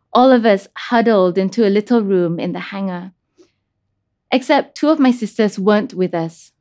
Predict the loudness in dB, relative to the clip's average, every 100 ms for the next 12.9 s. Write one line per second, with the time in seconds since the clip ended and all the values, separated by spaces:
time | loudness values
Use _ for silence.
0 | _ _ _ _ _ _ _ _ _ _
1 | _ _ _ _ 2 4 6 6 6 4
2 | 6 6 6 6 4 2 -2 0 2 2
3 | -2 0 2 2 0 2 2 2 0 -4
4 | 0 2 2 2 0 0 -2 -8 -16 -4
5 | 4 6 6 6 4 0 -2 0 2 4
6 | 4 2 -2 -4 0 0 2 0 -2 -4
7 | -4 -6 -6 -6 -4 -4 -4 -6 -20 _
8 | _ _ _ _ _ _ _ _ _ _
9 | _ _ _ _ _ _ 2 4 4 2
10 | _ -2 0 2 2 4 2 0 2 4
11 | 4 2 2 2 2 -2 -20 _ -2 0
12 | 2 0 0 0 2 2 -2 -8 -20